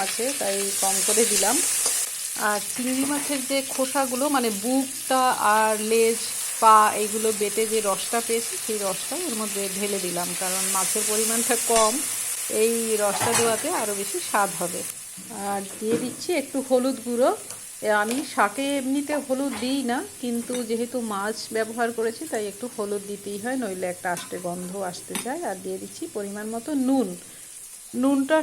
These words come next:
শুরুতেই একটু বেশি পরিমাণ দিচ্ছি, কারণ এরপর শাক দেবো, শাকে মিশে যাবে, আর দিতে হবে না। চিংড়ি মাছগুলো একটু খুন্তি দিয়ে কেটে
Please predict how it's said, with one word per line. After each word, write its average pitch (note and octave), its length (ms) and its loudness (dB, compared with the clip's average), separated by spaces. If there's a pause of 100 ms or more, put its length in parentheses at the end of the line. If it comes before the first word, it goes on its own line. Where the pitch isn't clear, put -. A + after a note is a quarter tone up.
(120)
শুরুতেই D4 460 0 (140)
একটু C#4 140 -8 (100)
বেশি B3+ 200 0 (100)
পরিমাণ C4+ 280 4 (100)
দিচ্ছি, C4 220 -2 (100)
কারণ A#3+ 180 4 (120)
এরপর A3+ 240 2 (140)
শাক A#3 240 6 (160)
দেবো, A#3 140 2 (140)
শাকে A3+ 340 2
মিশে A3 320 0
যাবে, G#3+ 180 2 (120)
আর G3+ 160 0
দিতে G3+ 220 -2
হবে G3 240 -4
না। C4+ 40 -2 (1160)
চিংড়ি A#3+ 360 4
মাছগুলো A#3+ 400 2 (100)
একটু B3 160 -2 (460)
খুন্তি A#3+ 420 2
দিয়ে B3+ 140 2 (180)
কেটে C4 220 2